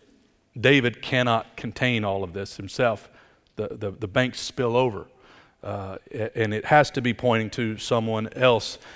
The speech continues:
as the language is so extensive. It's very much like Psalm seventy-two, which we looked at a few Advents ago. And here,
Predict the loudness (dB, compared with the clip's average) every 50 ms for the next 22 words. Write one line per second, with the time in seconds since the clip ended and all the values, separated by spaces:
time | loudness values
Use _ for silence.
0 | -20 -20 -6 0 2 2 2 2 2 0 0 0 0 -2 -2 -4 -4 -6 -6 -6
1 | -6 -2 0 0 2 2 0 -2 -4 -6 -4 -2 -2 -2 -4 -6 -6 -4 -4 -4
2 | -2 0 2 2 2 2 0 0 0 -2 -2 -2 -2 -2 -2 -2 -2 -2 -2 0
3 | 0 0 0 0 -2 -6 -6 -2 -2 0 0 -2 -2 -4 -6 -6 -6 -4 -4 -4
4 | -4 -2 -2 -2 -2 -2 -4 -6 -4 -2 0 -2 -2 -2 -4 -8 -8 -10 -10 -8
5 | -8 -8 -8 -10 -14 -18 -20 -20 -20 -20 -20 -20 -20 -20 _ _ _ _ -20 -14
6 | -6 -2 -2 -2 0 2 4 6 6 6 4 4 0 -4